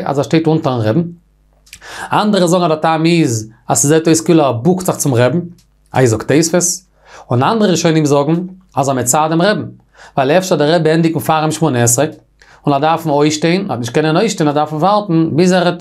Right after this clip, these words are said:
ענדיקן. פאר דער פאל זאל נישט דאווענען נאך איר רבי. דער דריטער דין, ולא לפניו, דאס איז קל וחומר. אז ער ווארט, אז ביז ער לרבי, אז זיין רבי שטייט אונטער אים.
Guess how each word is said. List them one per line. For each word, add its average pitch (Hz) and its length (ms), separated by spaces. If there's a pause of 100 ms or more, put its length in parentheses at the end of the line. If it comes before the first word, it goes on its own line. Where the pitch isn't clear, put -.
(120)
ענדיקן. 180 340 (680)
פאר 160 100
דער 196 100
פאל 185 300
זאל 170 100
נישט 147 140
דאווענען 165 240
נאך 151 200
איר 147 220
רבי. 98 200 (1120)
דער - 100
דריטער 202 360
דין, 175 320
ולא 156 220
לפניו, 165 440 (320)
דאס 135 160
איז - 80
קל 151 180
וחומר. 185 380 (840)
אז 117 100
ער 110 80
ווארט, 170 180
אז 185 140 (100)
ביז 139 180
ער 190 100
לרבי, 175 680 (280)
אז 131 160
זיין 143 260
רבי 175 240
שטייט 180 220
אונטער 185 300
אים. 131 140